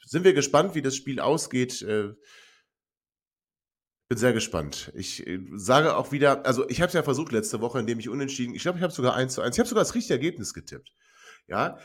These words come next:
äh, das gibt mir natürlich den, den, den, ähm, Aufwind, dass ich sage, okay, ähm, das fünf zu eins neunzehnhundertvierundfünfzig war schon ein ganz gutes Ergebnis, sag ich mal. Ich nehme aber das fünf zu null von vor vier Jahren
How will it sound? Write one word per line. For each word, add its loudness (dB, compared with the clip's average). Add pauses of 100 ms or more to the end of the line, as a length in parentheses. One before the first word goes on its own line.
(140)
äh, 2
das 2
gibt 2
mir 2
natürlich 0
den, -4
den, -4
den, -4
ähm, -10
Aufwind, 0
dass 0
ich -6
sage, 4
okay, -2 (440)
ähm, -2 (220)
das -6
fünf 0
zu 0
eins 2
neunzehnhundertvierundfünfzig -4
war 0
schon -6
ein -4
ganz -6
gutes -4
Ergebnis, -4
sag -10
ich -20
mal. -6 (600)
Ich -10
nehme 6
aber 8
das 0
fünf -6
zu -4
null 0
von -8
vor -6 (800)
vier 2
Jahren -2